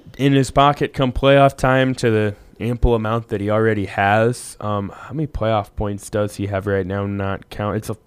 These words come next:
I know it's a lot, um, but I think he's gonna get five more. He's got thirty, and that's not counting the fifteen that he gets for being the regular season champion. So he's got at least forty-five playoff points in his back pocket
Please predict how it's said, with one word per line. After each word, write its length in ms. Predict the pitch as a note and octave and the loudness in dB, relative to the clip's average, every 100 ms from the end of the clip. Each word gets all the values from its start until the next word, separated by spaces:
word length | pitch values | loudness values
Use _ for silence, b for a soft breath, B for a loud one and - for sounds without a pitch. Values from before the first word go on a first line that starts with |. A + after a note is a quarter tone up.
| _ _ _ _ D#2+ | _ _ _ _ -2
I 80 | |
know 120 | A#2+ C#3 | 0 0
it's 120 | - | 0
a 60 | |
lot, 640 | G#2 A2 G#2+ G2+ G2+ - - b b b b b b _ | -2 0 0 0 -4 -8 -20 b b b b b b _
um, 240 | G2+ G2+ G2 | -4 -4 -2
but 100 | G#2+ | -2
I 80 | |
think 140 | A2 A#2 | -2 -4
he's 160 | B2 | -2
gonna 180 | A2+ A#2+ | 2 2
get 200 | B2 - | 2 0
five 220 | B2 A#2+ | 2 2
more. 280 | A2+ C3+ E2+ - b b b | 0 -2 -6 -12 b b b
He's 180 | C#3+ D#3 | 4 4
got 180 | - | 2
thirty, 440 | - F3 E3 B2+ A#2+ | 4 4 4 4 0
and 120 | A#2+ | 0
that's 240 | B2+ B2 | -2 -2
not 260 | C3+ B2 - | -2 -2 -2
counting 520 | - A#2+ A#2 A2 G#2+ | -2 0 0 -2 -2
the 220 | G#2 G#2 - | -2 -2 -4
fifteen 500 | A#2 - - A2 G#2 | -6 -6 -4 -4 -2
that 120 | G2 | -4
he 80 | G2+ | -4
gets 500 | G#2 G2+ - - - _ _ | -4 -4 -8 -20 -20 _ _
for 100 | A2 | -8
being 240 | G2+ G2+ | -4 -4
the 60 | F#2+ | -2
regular 340 | G2+ G2+ F#2+ | -2 -2 -4
season 320 | F2 G#2 F#2 F2+ | -6 -8 -10 -8
champion. 460 | G#2 G2+ G2 F#2+ | -6 -4 -4 -6
So 140 | - G#2 | -4 -6
he's 220 | G#2 - - | -6 -8 -2
got 180 | A2+ G#2+ | 0 2
at 100 | G#2+ | 0
least 260 | A#2 - | -4 -4
forty-five 680 | - A#2+ G#2+ A2+ A2 G#2+ G2+ | -2 -2 -2 -4 -2 -4 -8
playoff 400 | - A2 G2+ - | -6 -4 -4 -6
points 320 | - G2+ F#2+ | -6 -6 -4
in 60 | G2+ | -6
his 120 | F#2+ | -4
back 280 | - G#2 - | 0 0 2
pocket 440 | G#2 G2 G2+ G2 | 0 0 -2 -8